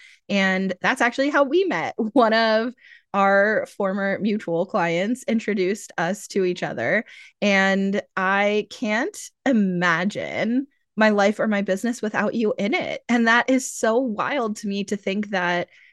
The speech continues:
that's, that's how that happened. And I've definitely introduced my clients to each other. Sometimes if they mention that they're working on something that I've talked to another client about, or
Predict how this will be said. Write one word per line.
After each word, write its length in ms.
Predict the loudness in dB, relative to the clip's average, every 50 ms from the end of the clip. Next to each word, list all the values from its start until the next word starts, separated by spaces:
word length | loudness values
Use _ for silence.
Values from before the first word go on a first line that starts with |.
| _ _ _ _ _ -4
that's, 720 | 0 2 2 2 2 0 -2 -6 -10 -16 -14 -14 -16 -18 -20 _ _ _ _ _ _ _ _ _ _ _ _ _ -6
that's 320 | -2 0 0 0 -2 -6 -6
how 180 | -4 -2 0
that 180 | 0 0 0 -2
happened. 480 | -2 -4 -4 -4 -4 -4 -4 -4 -4 -2 0
And 240 | 2 2 2 2 0 0
I've 160 | -2 -2 -2
definitely 760 | -2 -2 -2 -2 -2 -2 -4 -4 -4 -4 -2 -2 -4 -6 -8 -12 -18 _ _ _ -4
introduced 500 | -2 0 0 0 2 2 0 0 0 -4
my 160 | -6 -6 -4
clients 380 | -4 -4 -4 -4 -4 -8 -6
to 80 | -4 -4
each 160 | -4 -2 -2
other. 260 | -2 0 0 0 -2
Sometimes 680 | -2 -2 -2 -2 -2 -2 -2 0 0 0 0 -2 -4 -4 -2
if 200 | -4 -4 -4 -4
they 120 | -4 -4 -4
mention 300 | -4 -4 -6 -4 -4 -6
that 100 | -6 -4
they're 160 | -4 -4 -4
working 360 | -4 -4 -4 -4 -6 -6 -4
on 400 | -2 -2 -2 -2 -2 -2 -4 -6 -8 -12 _ -20 _ _ _ _
something 640 | -2 -2 0 0 0 0 0 0 0 -2 -4 -6 -4 -2
that 500 | 0 0 2 2 0 0 -2 -6 -8 -8 -4
I've 160 | -4 -4 -4
talked 280 | -2 -4 -4 -4 -4 -4
to 80 | -4
another 240 | -2 -2 -2 -2 -4
client 360 | -4 -6 -6 -6 -6 -6 -6
about, 360 | -4 -4 -4 -2 -4 -4 -6 -4
or 340 | -2 -2 0 0 0 -2